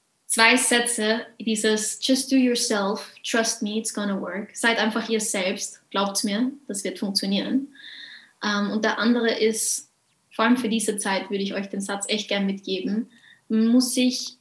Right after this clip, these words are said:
von niemandem auf dieser Welt etwas gefallen lassen, schon gar nicht von sich selbst. Und das ist auch für mich sehr zutreffend,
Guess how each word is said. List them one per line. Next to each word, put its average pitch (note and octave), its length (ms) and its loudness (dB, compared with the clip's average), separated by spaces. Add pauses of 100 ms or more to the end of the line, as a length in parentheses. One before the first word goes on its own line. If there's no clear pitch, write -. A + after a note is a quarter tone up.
von A#3 200 2
niemandem B3+ 500 6
auf G#3+ 140 -2
dieser G#3 320 -4
Welt G3 240 0
etwas - 300 -6
gefallen G3 420 -2
lassen, A3 480 -6 (440)
schon G#3 240 0
gar F#3+ 180 2
nicht G3 180 2
von G3 160 0
sich - 240 -4
selbst. - 420 -8 (800)
Und G3+ 200 2
das - 560 2 (1000)
ist - 300 0 (680)
auch A#3 220 2
für C4+ 100 4
mich D4 260 6
sehr D4+ 140 2
zutreffend, B3+ 800 -2